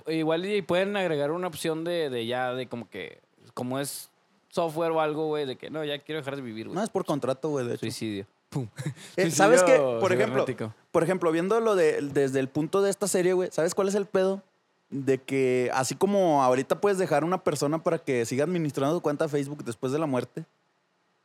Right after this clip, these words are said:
Speaker 2: eh, eso pasa con tu conciencia, güey. O sea, al final de cuentas, una persona, ya sea tu esposa, por ejemplo, o tu mamá, güey, o quien quieras, tiene los derechos. Y entonces tú vas, porque ellos te pueden seguir viendo a través de una computadora, güey, o de un teléfono, ¿sí me explico?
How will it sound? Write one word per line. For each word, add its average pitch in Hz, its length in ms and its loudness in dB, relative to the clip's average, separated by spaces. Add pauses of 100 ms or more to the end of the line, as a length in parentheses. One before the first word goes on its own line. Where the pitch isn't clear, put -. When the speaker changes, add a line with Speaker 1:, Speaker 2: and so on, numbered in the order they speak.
Speaker 2:
eh, 131 180 0
eso 127 240 0
pasa 143 200 0
con 135 160 0
tu - 80 -8
conciencia, 135 480 0
güey. 113 100 2
O 107 60 0
sea, 107 140 0
al 113 240 -2
final 120 260 -2
de 139 80 -2
cuentas, 143 420 -2
una 147 240 0
persona, 135 380 0
ya 127 180 2
sea 139 300 2 (400)
tu 151 80 2
esposa, 170 500 2
por 165 100 2
ejemplo, 170 480 -2 (480)
o 123 320 4
tu 135 120 -4
mamá, 131 480 4
güey, 175 160 6
o 156 100 4
quien 131 160 0
quieras, 151 400 2 (440)
tiene 156 200 2
los 185 160 4
derechos. 170 400 2
Y 143 160 0
entonces 151 300 0
tú 165 100 0
vas, 208 240 2
porque 156 240 0
ellos 196 220 2
te 208 80 -2
pueden 180 240 -2
seguir 170 300 0
viendo 180 260 -2
a - 20 -2
través 127 320 -2
de 151 60 -4
una 165 360 -4
computadora, 135 680 -2
güey, 139 180 0
o - 20 -2
de 113 200 0
un 120 160 -4
teléfono, 143 480 -2
¿sí 135 80 -6
me 147 80 -2
explico? 160 360 -6